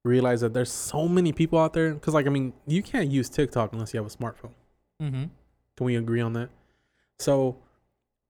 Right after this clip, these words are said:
Speaker 1: the type of shit I see on there of people recording, 'cause you can tell they're recording with, like, the front-facing camera. So, like, the type of shit you see, it's surprising that, like,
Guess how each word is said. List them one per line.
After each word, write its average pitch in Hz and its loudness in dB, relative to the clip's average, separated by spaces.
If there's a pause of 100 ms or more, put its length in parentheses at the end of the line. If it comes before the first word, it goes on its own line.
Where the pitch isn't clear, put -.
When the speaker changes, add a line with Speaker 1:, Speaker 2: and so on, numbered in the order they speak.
(140)
Speaker 1:
the 135 4
type 185 0
of 190 4
shit 160 0
I 127 0
see - -4
on 165 0
there 175 0
of 127 -6
people 156 -2
recording, 143 2
'cause 147 -2
you 208 -2
can 214 2
tell 170 2
they're 147 4
recording 131 2
with, 113 -2
like, 107 -2
the 107 -6
front-facing 123 -6
camera. 120 -6 (420)
So, - -4
like, 131 2
the 135 -2
type 160 0
of 175 0
shit 165 -4
you 151 -2
see, 160 0
it's - -10
surprising 135 0
that, 113 -2
like, 107 -4